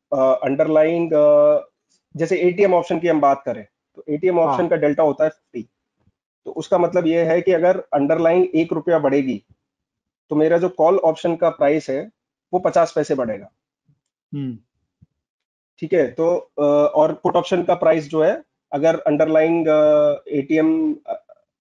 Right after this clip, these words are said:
Speaker 1: option का, put option का price जो है, तो अगर underlying एक रुपया नीचे आएगी, तो वो पचास पैसा, अ, नीचे गिरेगा,
Speaker 2: तो
Speaker 1: पचास पैसे
Speaker 2: परसेंटेज
Speaker 1: बढ़ेगा
Speaker 2: तो
Speaker 1: पुट ऑप्शन का प्राइस।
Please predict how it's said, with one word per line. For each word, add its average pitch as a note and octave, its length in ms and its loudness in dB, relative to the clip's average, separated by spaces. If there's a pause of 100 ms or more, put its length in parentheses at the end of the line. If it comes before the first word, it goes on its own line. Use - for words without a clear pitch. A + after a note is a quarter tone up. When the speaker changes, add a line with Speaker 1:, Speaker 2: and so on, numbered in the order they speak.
Speaker 1:
option D3 320 -2
का, D3+ 140 0
put D3+ 200 -4
option D3 240 -6
का D3+ 100 -2
price C#3+ 300 0
जो C#3+ 140 -4
है, D#3+ 80 -2
तो E3 260 -4
अगर C#3+ 320 0 (120)
underlying D3 460 0
एक D3+ 120 -2
रुपया D#3 180 0
नीचे D3 260 2
आएगी, D#3+ 200 0
तो G#3 120 -4
वो G3 100 0
पचास D#3 340 0
पैसा, E3+ 200 -2
अ, C#3 460 0
नीचे B2+ 280 -6
गिरेगा, G#2 280 -10
Speaker 2:
तो - 840 -10
Speaker 1:
पचास F#3+ 100 4
पैसे F#3 60 4
Speaker 2:
परसेंटेज F#3 320 2
Speaker 1:
बढ़ेगा B2 200 4
Speaker 2:
तो - 100 -4
Speaker 1:
पुट A#2+ 100 -4
ऑप्शन A#2 280 -10
का A2+ 80 -12
प्राइस। A2+ 220 -14